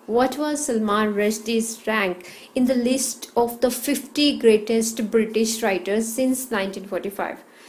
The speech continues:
Its rank of thirteenth. Next, which book was he published in two thousand twelve on account of his life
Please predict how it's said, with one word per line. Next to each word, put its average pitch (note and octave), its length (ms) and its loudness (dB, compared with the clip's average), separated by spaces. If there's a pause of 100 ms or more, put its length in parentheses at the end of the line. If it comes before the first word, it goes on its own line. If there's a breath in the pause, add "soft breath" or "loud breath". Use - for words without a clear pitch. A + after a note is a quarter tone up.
(200 loud breath)
Its A3+ 260 -2
rank A3+ 300 2
of D#4 220 2 (180)
thirteenth. G3 760 -2 (460)
Next, G3+ 500 -8 (580 loud breath)
which A#3+ 340 2
book - 320 -2 (260)
was B3 580 2
he C#4+ 180 4
published G3+ 560 0
in A#3+ 320 -2
two C4+ 240 -4
thousand G#3 460 -4
twelve F#3+ 440 -4 (300 loud breath)
on D4 240 4
account G#3 360 0
of G#3 160 -4
his A3+ 200 -2
life - 340 -2